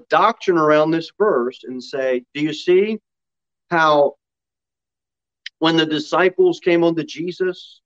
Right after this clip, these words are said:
all the little children were there with the disciples, with the adults, and Jesus were there?" And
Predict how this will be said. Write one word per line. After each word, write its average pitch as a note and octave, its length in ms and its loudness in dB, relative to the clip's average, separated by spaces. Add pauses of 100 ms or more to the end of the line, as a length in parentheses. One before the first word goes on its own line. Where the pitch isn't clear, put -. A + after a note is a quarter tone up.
(580)
all E3+ 320 4
the E3+ 100 2
little E3 260 2
children D#3+ 680 -2 (1400)
were D3 300 2
there D3+ 600 2 (100)
with C#3 400 -2
the E3 80 -10
disciples, D3+ 680 -4
with F3+ 240 0
the F3 80 0
adults, C#3 500 0
and A#2+ 200 -2
Jesus D#3+ 500 -6
were C#3+ 160 -4
there?" C3+ 520 0 (540)
And C3 400 -2